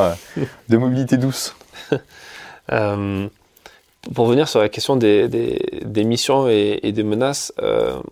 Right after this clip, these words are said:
Speaker 2: vous avez parlé de, de gofa, vous avez parlé de, euh, de, d'intervention au domicile. Euh, vous avez parlé aussi de personnes qui sont retranchées avec des armes à feu. Il y a une,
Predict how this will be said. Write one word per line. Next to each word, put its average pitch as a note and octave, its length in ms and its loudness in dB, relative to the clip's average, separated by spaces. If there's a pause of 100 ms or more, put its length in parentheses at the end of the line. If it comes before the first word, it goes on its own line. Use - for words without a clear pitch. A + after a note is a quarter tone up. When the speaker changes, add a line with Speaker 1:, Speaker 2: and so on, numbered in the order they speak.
(260)
Speaker 2:
vous A2+ 220 -2
avez A2 100 6
parlé A#2 360 4
de, G#2 460 4
de G2+ 140 -4
gofa, A#2 460 0
vous B2 120 -2
avez G#2 120 4
parlé A2+ 240 4
de, G2+ 200 0 (520)
euh, A2+ 280 -4
de, G#2 540 -6 (220)
d'intervention A2 540 0
au - 20 2
domicile. A2 380 0 (500)
Euh, G#2+ 340 -4 (640)
vous A2+ 120 -2
avez A2 80 6
parlé A2+ 160 6
aussi C3 140 2
de A#2+ 100 4
personnes B2+ 320 0
qui - 100 -12
sont G#2+ 160 -2
retranchées A#2 400 0
avec B2+ 140 4
des A2+ 180 4
armes A#2 160 4
à A2 80 2
feu. D#3+ 240 0
Il - 100 -4
y A2+ 40 4
a A2 40 4
une, A2 440 0